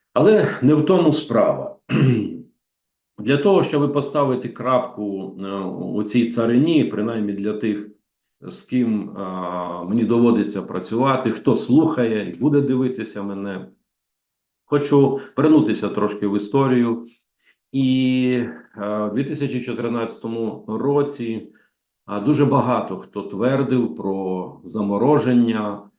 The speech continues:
а, конфлікту, замороження війни. Але, як пам'ятаєте, ми тоді з вами твердили про те, що, е, немає у моделі цієї війни, в моделі агресії Путіна, ідеї, в принципі, замороження. І це той випадок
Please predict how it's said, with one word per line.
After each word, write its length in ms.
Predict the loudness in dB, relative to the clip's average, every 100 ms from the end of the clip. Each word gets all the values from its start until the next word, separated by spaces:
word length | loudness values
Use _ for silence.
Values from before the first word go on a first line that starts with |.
| _ _
а, 240 | -8 -4 -2
конфлікту, 640 | -2 -2 2 2 2 -2
замороження 720 | -6 -4 0 2 2 0 -2
війни. 720 | 0 -2 -2 -2 -4 -6 -10 -18 _ _ _ _ _ _ _
Але, 320 | -2 2 2
як 160 | 2 0
пам'ятаєте, 600 | 0 0 0 -2 -2 -2
ми 120 | -4
тоді 240 | -4 -6 -8
з 80 | -6
вами 340 | -6 -4 -6
твердили 560 | -6 -6 -4 -4 -6 -6
про 180 | -8
те, 200 | -6 -4
що, 380 | -4 -4 -4 -6 -10 -20 -20 _
е, 300 | -6 -2 0
немає 840 | 2 4 6 6 6 4 0 -2
у 360 | -4 -4 -2 0
моделі 640 | 2 2 4 2 2 0
цієї 480 | -4 -4 -2 -2 -2
війни, 380 | -2 -2 0 0
в 60 | 0
моделі 420 | -2 -4 -6 -6
агресії 920 | -8 -8 -6 -4 -6 -10 -12 -12 -12
Путіна, 680 | -6 -4 -2 -4 -8 -10 -14 -18 _ _ _ _
ідеї, 460 | -8 0 4 6 4
в 120 | 4
принципі, 520 | 4 4 2 -4 -10
замороження. 960 | -6 0 2 4 2 2 2 0 -2 -4
І 200 | -2 -2
це 160 | -2 -4
той 220 | 0 0
випадок 720 | 2 0 0 -2 -2 -6 -12